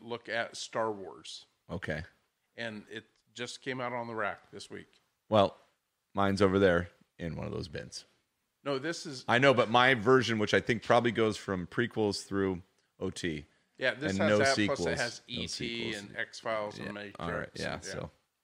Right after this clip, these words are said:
Speaker 2: anyway, that's amazing. That's amazing. Okay. <laughs> I love it. So Tag and Bink. All right, I got something 'cause now I wanna read Tag and Bink.
Speaker 1: Oh, it's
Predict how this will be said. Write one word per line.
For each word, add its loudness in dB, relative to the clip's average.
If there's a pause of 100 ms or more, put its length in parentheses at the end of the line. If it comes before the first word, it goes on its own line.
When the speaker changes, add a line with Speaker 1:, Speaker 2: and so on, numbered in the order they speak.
(100)
Speaker 2:
anyway, 0
that's -4
amazing. -6 (420)
That's 4
amazing. -4 (420)
Okay. 8 (520)
<laughs> 0
I 12
love 12
it. 4 (120)
So 2
Tag 6
and 6
Bink. 8
All 12
right, 12
I 10
got 8
something 2
'cause 2
now 8
I 10
wanna 6
read 4
Tag 6
and 0
Bink. -4 (640)
Speaker 1:
Oh, 2
it's -8